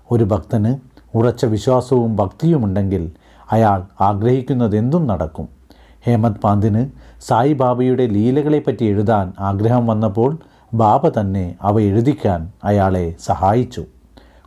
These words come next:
കുറിപ്പുകളും മറ്റും എടുക്കാൻ പറഞ്ഞതോടുകൂടി ഹേമത് പാന്തിന്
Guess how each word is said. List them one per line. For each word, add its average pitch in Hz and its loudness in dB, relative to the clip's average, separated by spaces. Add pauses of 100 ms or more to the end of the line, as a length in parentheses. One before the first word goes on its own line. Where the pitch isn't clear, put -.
കുറിപ്പുകളും 113 2
മറ്റും 107 -2
എടുക്കാൻ 110 -2
പറഞ്ഞതോടുകൂടി 104 0 (420)
ഹേമത് 131 2
പാന്തിന് 92 -2